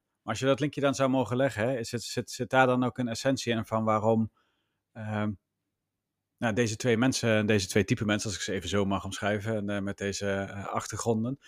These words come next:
elkaar ook bewust zouden moeten kunnen opzoeken? Dat mensen die met meer zo'n gelere voorkeur, zoals je het nu omschrijft, die kunnen de boel echt in gang zetten, groots, groots denken en vooral ook echt lekker lange termijn. En dat je de mensen die wat meer vanuit zo'n blauwe voorkeur, eh, eh, denken, die kunnen dan ook gaan aangeven, en, en wel in de positieve zin van, "Ja, goed idee, maar let op,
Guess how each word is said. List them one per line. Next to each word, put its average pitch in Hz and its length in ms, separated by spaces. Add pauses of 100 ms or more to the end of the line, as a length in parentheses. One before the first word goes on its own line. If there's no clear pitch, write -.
(220)
elkaar 113 300
ook 113 100
bewust 113 260
zouden 117 260
moeten 113 280
kunnen 107 260
opzoeken? - 460 (460)
Dat 101 120
mensen 107 220
die 107 100
met 110 120
meer 110 200
zo'n 104 120
gelere 113 360
voorkeur, 113 380
zoals 101 160
je 107 60
het 110 80
nu 107 100
omschrijft, 110 520
die 101 120
kunnen 110 220
de 98 80
boel 107 280 (340)
echt - 220
in 110 120
gang 113 280
zetten, 107 420
groots, 110 500
groots 127 340
denken 107 380
en 104 80
vooral 113 180
ook 110 80
echt 104 160
lekker 110 260
lange 117 220
termijn. 143 400 (480)
En 107 100
dat 110 140
je 110 160
de 92 100
mensen 113 480
die 113 120
wat 110 120
meer 113 220
vanuit 110 300
zo'n 107 140
blauwe 113 240
voorkeur, 98 640
eh, 101 260
eh, 98 60
denken, 107 400
die 113 100
kunnen 117 240
dan 117 120
ook 120 100
gaan 110 120
aangeven, 113 640
en, 107 180
en 101 220
wel 107 180
in 107 140
de 98 60
positieve 117 440
zin 117 180
van, 120 80
"Ja, 113 80
goed - 240
idee, 104 260
maar 113 320
let 117 220
op, 135 240